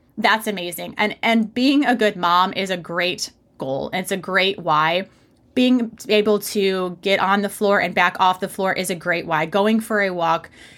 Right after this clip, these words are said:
any reason that you have for showing up for a fitness journey is a good reason. And I am not mocking that, but you hear that a lot just in these kind of cheesy, like,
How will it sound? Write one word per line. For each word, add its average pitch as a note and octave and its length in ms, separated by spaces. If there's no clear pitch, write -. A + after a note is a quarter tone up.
any E4+ 540
reason A3 500
that F3+ 120
you F#3 120
have F3+ 380
for F#3 120
showing G3 340
up F3+ 140
for F#3+ 100
a F3 60
fitness F3+ 360
journey F3+ 440
is F3+ 300
a F#3 100
good F#3 280
reason. F3+ 320
And F3+ 100
I F3+ 80
am G3+ 160
not G3+ 180
mocking F3 460
that, A3 320
but C#4 520
you A#3 140
hear C#4+ 220
that C4+ 180
a G#3 60
lot F3+ 320
just F#3 200
in F3 140
these F3 280
kind F#3 220
of E3+ 80
cheesy, F3+ 460
like, F3 260